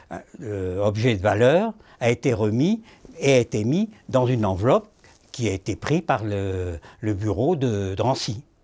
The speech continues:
Nous, nous sommes arrivés le vingt-quatre août quarante-trois et le deux septembre quarante-trois, nous sommes partis des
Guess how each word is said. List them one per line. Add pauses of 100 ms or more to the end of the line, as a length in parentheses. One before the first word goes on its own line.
(580)
Nous,
nous
sommes
arrivés
le
vingt-quatre
août
quarante-trois (680)
et
le
deux
septembre
quarante-trois, (380)
nous
sommes (340)
partis (840)
des